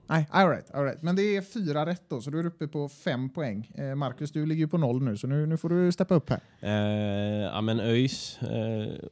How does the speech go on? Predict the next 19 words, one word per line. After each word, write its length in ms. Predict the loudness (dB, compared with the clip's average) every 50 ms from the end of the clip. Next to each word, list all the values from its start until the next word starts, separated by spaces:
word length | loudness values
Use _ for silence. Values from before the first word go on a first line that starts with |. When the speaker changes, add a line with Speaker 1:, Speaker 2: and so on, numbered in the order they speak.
| -12 -8 -4
Speaker 2:
Häcken, 500 | -4 -4 -4 -4 _ -6 -4 -2 -2 -2 -4 -6 -8 -14 -18 -14
eh, 60 | -14 -14 -14 -14 -14 -14 -14 -16 -16 -12
tyvärr 300 | -6 -2 0 0 0 0
Gais. 560 | -2 -2 -2 -2 -2 -4 -6 -8 -12 -20 -20 _ _ _ -12
<laughs> 560 | -8 -6 -6 -4 -4 -4 -4 -6 -6 -8 -6
Speaker 1:
Tyvärr. 300 | -4 -2 0 0 -2 -4 -8 -14 _ _
Speaker 2:
Och 160 | -8 -8 -8
så 500 | -6 -4 -4 -2 -2 0 0 0 0 0
I 200 | 0 0 0 0
F 120 | -2 -2 -6
K 120 | -8 -6 -4
då. 180 | -4 -4 -6 -6 _ _ _ _ _ -20 -20 _ _ _ _ _ -6 -4
Eh, 240 | -2 -2 -2 -2 -2
sen 240 | -2 -2 0 2 2
har 80 | 2
jag 100 | 2 2
skrivit, 680 | 0 -2 -2 0 0 0 0 -2 -4 -8 -20 -14 -8 -4
eh, 60 | -2 -2 -2 -2 -4 -6 -8 _ _ -20 -20 -20 -20 -20
Fässberg. 880 | -20 -20 -12 -8 -8 -8 -8 -8 -14 -12 -10 -6 -6 -4 -4 -6 -8 -12